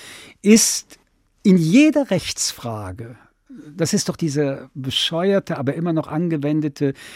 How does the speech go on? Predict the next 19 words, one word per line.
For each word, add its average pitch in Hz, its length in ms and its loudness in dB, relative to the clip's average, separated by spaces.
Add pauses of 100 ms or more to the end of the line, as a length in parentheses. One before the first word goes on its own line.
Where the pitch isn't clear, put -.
(220)
äh, 123 200 -2
Satz, 139 600 -4
ähm, 127 540 -4
vor 139 160 -4
Gerichten 143 360 -2
auf 117 180 -2
hoher 143 220 -2
See. 104 280 -4 (960)
Aber 139 360 0 (180)
es - 200 -2
deswegen 185 600 2
nicht - 220 -2
zu - 160 -2
machen, 151 380 0
ist - 180 -10
intellektuell 143 920 -2 (100)
unterkomplex. 120 1040 0 (760)
Ich 190 180 2
glaube, 214 560 2